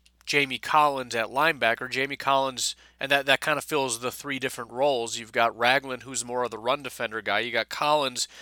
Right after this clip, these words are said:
who's more of a pass rusher slash coverage guy. And that also doesn't include Jelani Tavai going into his second year as a second-round pick linebacker for the Detroit Lions.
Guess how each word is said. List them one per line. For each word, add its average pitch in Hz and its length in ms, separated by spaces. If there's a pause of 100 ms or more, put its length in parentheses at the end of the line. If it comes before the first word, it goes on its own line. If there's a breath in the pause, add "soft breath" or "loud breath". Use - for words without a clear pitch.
(160 loud breath)
who's 131 160
more 131 160
of 120 80
a 117 60
pass 151 340
rusher 139 320
slash 127 440
coverage 117 460
guy. 95 320 (560)
And 135 100
that 131 80
also 131 280
doesn't 120 200
include 120 300
Jelani 113 380
Tavai 113 500
going 104 260
into 107 200
his 131 180
second 104 360
year 95 280
as 98 160
a 95 80
second-round 101 540
pick 101 180
linebacker 98 640
for 117 140
the 98 100
Detroit 95 380
Lions. 101 540